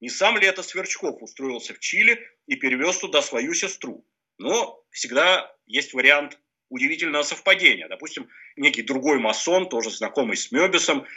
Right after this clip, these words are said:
из того же круга, также был знаком, понятно, по оккультным делам с Марией Сверчковой и по старой памяти – ей помог перебраться в Чили.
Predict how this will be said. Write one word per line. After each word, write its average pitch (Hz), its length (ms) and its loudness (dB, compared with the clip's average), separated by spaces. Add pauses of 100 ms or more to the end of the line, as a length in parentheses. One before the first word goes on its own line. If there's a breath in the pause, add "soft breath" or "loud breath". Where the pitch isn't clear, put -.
из - 140 -8
того 120 240 0
же 110 120 -2
круга, 190 540 0 (260 loud breath)
также 120 260 -4
был 113 160 -10
знаком, 120 420 -2
понятно, 101 440 -4
по 113 460 -2 (340 loud breath)
оккультным 123 540 -2
делам 120 320 2
с - 140 -6
Марией 120 320 2
Сверчковой 202 800 2
и 170 320 -8
по 127 160 -6
старой 113 360 -2
памяти – 143 640 -2 (180)
ей 120 200 -6
помог 110 420 -8
перебраться 107 560 -6
в - 60 -14
Чили. - 400 -6